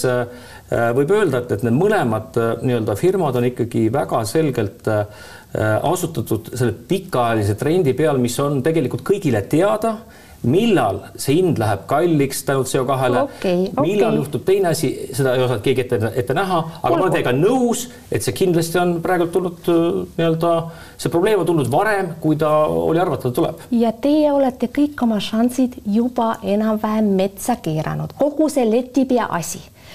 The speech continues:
Speaker 2: Inimesed ütlesid juba Õhtulehe välja, et nemad ei taha teie pasatorusid sinna, nemad ei taha teie pasatorude kõrvalt, vabandust, see on tsitaat, korjata pohli, nemad tahavad korjata pohli puhtast metsast. Ehk siis meil on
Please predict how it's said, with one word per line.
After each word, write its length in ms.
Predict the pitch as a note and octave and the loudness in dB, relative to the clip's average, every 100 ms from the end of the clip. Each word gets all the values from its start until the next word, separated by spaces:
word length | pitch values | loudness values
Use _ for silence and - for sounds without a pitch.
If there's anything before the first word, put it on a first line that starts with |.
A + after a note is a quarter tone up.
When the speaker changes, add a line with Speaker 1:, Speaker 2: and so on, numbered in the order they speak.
| - - - - - - | -20 -20 -20 -20 -20 -2
Speaker 2:
Inimesed 480 | C#4 D4+ C4 G#3+ G3+ - - - - | 4 4 4 2 -2 -4 -20 -8 -2
ütlesid 400 | A#3 G#3 F#3+ G3 | 0 0 0 -2
juba 160 | G3 G#3+ | 0 0
Õhtulehe 380 | C#4 G3+ F3 F3 | 0 -2 0 2
välja, 240 | A3 G3+ | 2 2
et 60 | F3 | 2
nemad 300 | A3+ C4 B3 | 2 2 2
ei 60 | A#3+ A3 - | 0 -2 -4
taha 220 | C#4 A#3+ F#3 | -4 -2 0
teie 160 | F#3+ | 0
pasatorusid 800 | F3+ - G3+ F3+ G#3+ G#3 F3 F3 - | 0 -4 -4 -2 0 0 -2 -4 -4
sinna, 300 | F#3+ E3+ F3+ | -2 -2 0
nemad 300 | B3 D4 B3+ | 2 2 0
ei 40 | A#3+ | 0
taha 200 | D4+ C#4 | 0 2
teie 100 | G3+ | 0
pasatorude 680 | - D4 C4+ A#3+ D4+ B3 G3 | 0 -2 0 2 2 2 0
kõrvalt, 220 | G3 G3 F#3+ | 0 -2 0
vabandust, 380 | A3+ G3+ F#3+ - | 0 0 -2 -2
see 60 | |
on 60 | F#3+ | -2
tsitaat, 480 | G#3+ - E4 D#4 - - - | -2 0 0 0 -4 -20 -10
korjata 400 | - A#3 A3+ A3+ - | -2 0 0 -2 -4
pohli, 380 | A3 G#3 - G3+ | -2 -2 0 2
nemad 240 | B3+ C4+ B3 | 2 2 0
tahavad 300 | G#3 G3 F3+ | -2 -4 -4
korjata 400 | G#3 G#3 - F3+ | -2 -2 -4 -6
pohli 380 | G3+ G#3+ - F3+ | -4 -4 -2 -4
puhtast 840 | - A3+ C#4 - - A#3+ - - | -2 0 0 -2 -4 -4 -4 -6
metsast. 600 | D#3+ F3 F3+ D#3+ F3 - - - - | 0 0 0 -4 -6 -8 -18 -10 -2
Ehk 200 | B3 B3 | -2 -2
siis 160 | G3 | -4
meil 100 | G#3+ | -2
on 20 | F#3+ | -2